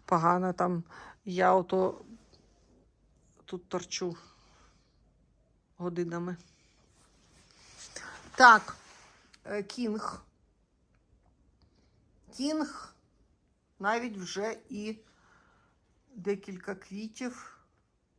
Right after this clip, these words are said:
Ось одна, там далі є, що вони вже, е, не тримаються, вони псуються. Бо зараз, ви знаєте, погода поганюча, сонця практично немає,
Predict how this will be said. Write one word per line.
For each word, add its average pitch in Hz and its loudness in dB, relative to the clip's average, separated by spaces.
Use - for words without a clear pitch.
Ось 185 -14
одна, 190 2
там 180 -6
далі 240 -2
є, 233 -6
що - -10
вони 190 -8
вже, 208 -12
е, 180 -10
не 185 -8
тримаються, 185 -6
вони 170 -10
псуються. 175 -12
Бо 196 -6
зараз, 208 6
ви 190 -4
знаєте, 233 8
погода 190 6
поганюча, 190 10
сонця 214 6
практично 196 2
немає, 196 6